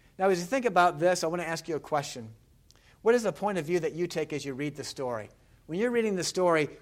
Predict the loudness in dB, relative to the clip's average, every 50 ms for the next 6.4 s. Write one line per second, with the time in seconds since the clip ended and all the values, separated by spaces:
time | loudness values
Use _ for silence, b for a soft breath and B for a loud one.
0 | -2 0 0 0 2 0 -2 -2 -2 2 2 2 2 2 0 -4 -6 -8 -8 -8
1 | -10 -10 -10 -14 -20 -20 -20 -20 _ _ _ _ _ _ _ _ _ _ _ _
2 | _ _ _ _ _ _ _ _ _ _ _ _ _ _ _ _ _ _ _ _
3 | _ _ _ _ _ _ _ _ _ _ _ _ _ -20 _ _ _ _ _ _
4 | _ _ _ _ _ _ _ _ _ _ _ _ _ _ _ _ _ _ _ _
5 | _ _ _ _ _ _ _ _ -20 -4 2 4 6 6 6 4 2 0 0 2
6 | 2 2 0 0 -2 -4 -4